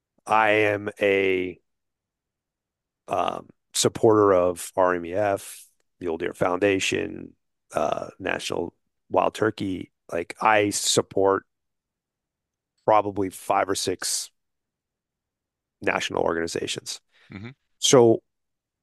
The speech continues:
Speaker 1: I think what happens a lot of times, and I know it happened to speak from my own personal experiences, in my head, I'm like, "Well, I'm a Sportsman's Alliance and I s-, support S C I." I'm sending my money to these people,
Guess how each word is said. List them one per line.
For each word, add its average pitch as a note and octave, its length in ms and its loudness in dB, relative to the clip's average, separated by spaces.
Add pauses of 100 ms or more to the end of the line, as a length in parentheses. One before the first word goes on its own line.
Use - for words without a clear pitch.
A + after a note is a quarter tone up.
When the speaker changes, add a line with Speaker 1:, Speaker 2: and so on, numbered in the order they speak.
(380)
Speaker 1:
I A2 140 2
think D#3 340 -2 (480)
what G2+ 180 2
happens G#2+ 800 -2 (160)
a G2 80 0
lot G2 260 6
of F2+ 80 0
times, F2+ 340 -2
and F2 80 -4
I F2+ 60 -2
know G2 240 2
it F#2 80 -2
happened F#2+ 240 -2
to F#2+ 40 -6
speak - 280 -6
from F#2 160 -6
my F2+ 160 0
own F2 180 -4
personal F2 300 -4
experiences, G#2 600 -2 (880)
in D3 140 2
my D3+ 200 4
head, A2 340 4
I'm F#2 160 0
like, F2+ 340 -4
"Well, G2+ 360 0
I'm G2+ 220 -2
a E2+ 140 0 (580)
Sportsman's A2 520 -2
Alliance A#2 600 -2
and F#2+ 120 -4
I E2 180 -4 (220)
s-, - 180 -10 (100)
support F#2+ 380 0
S G2+ 120 0
C G2+ 180 -2
I." A#2 240 2 (540)
I'm A2+ 200 -2
sending D3+ 420 0
my A#2+ 160 2
money G#2+ 340 -4
to F2+ 120 -10
these F2+ 180 -8
people, G2+ 400 -4